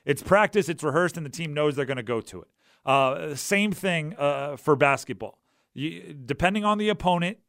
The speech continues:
during the week or during the days leading up to the game, you know what play is going to be called if it comes down to seven seconds, six seconds, five seconds, four seconds, whatever it is, uh, ten seconds, and you need a bucket.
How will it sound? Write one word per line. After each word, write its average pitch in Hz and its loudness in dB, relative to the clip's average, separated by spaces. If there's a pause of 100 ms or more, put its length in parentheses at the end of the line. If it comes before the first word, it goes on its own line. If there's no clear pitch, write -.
(140)
during 170 2
the 196 6
week 170 2
or 143 2
during 147 2
the 180 0
days 160 4
leading 170 -2
up 180 0
to 202 -2
the 185 2
game, 123 -2 (300)
you 170 2
know 185 6
what 156 6
play 170 0
is 151 -2
going 156 -4
to 143 -8
be 151 -2
called 139 0
if 170 -2
it 190 0
comes 160 -2
down 156 2
to 113 -4 (1160)
seven 160 -2
seconds, 135 -4 (140)
six 180 0
seconds, 139 0
five 165 4
seconds, 135 -6
four 175 -2
seconds, 139 -6
whatever 170 2
it 143 2
is, 123 -2 (340)
uh, 123 -2
ten 202 2
seconds, 151 -4 (200)
and 165 0
you 170 -4
need 160 0
a 147 2
bucket. 123 0